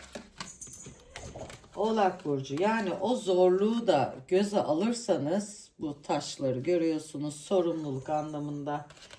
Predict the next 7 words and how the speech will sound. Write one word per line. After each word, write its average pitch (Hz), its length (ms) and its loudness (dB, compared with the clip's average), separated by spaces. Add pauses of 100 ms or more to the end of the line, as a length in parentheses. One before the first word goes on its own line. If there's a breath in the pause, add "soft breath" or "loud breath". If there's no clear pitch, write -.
(300 loud breath)
E, 185 220 2
yorgunluğu, 190 920 2 (240)
zorluğu 196 580 4
göze 240 280 2
alırsanız 170 640 0
muhteşem 196 760 0
bir, 180 340 2